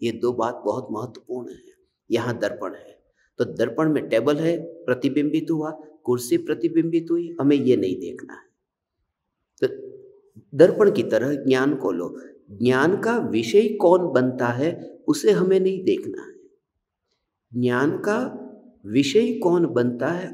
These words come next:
उसे नहीं देखना है, सिर्फ ये कि ज्ञान है। ऐसे ही अब यहाँ पर आ जा कि विकल्प का विषय कौन बन रहा है, उसे नहीं देखना है,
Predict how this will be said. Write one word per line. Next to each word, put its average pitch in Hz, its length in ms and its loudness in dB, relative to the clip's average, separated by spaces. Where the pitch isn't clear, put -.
उसे 180 220 0
नहीं 190 260 0
देखना 98 360 -2
है, - 160 -16
सिर्फ 202 320 2
ये 156 260 2
कि 110 200 -2
ज्ञान 101 540 -8
है। - 140 -18
ऐसे 214 380 4
ही 247 200 2
अब 226 140 4
यहाँ 143 300 0
पर 104 180 -4
आ 85 120 -8
जा - 160 -12
कि 139 80 2
विकल्प 123 680 0
का 240 140 4
विषय 214 380 2
कौन 208 340 4
बन 196 160 4
रहा 196 200 2
है, 220 160 -2
उसे 190 280 4
नहीं 226 260 -2
देखना 117 400 2
है, - 180 -14